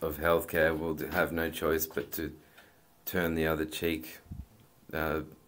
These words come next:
without an end. Now, the, the other rep-, position is, um, intellectual honesty concerning maps. You know, uh,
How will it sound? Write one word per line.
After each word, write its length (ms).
without 360
an 120
end. 300
Now, 240
the, 340
the 160
other 280
rep-, 340
position 640
is, 220
um, 520
intellectual 640
honesty 460
concerning 680
maps. 560
You 120
know, 140
uh, 560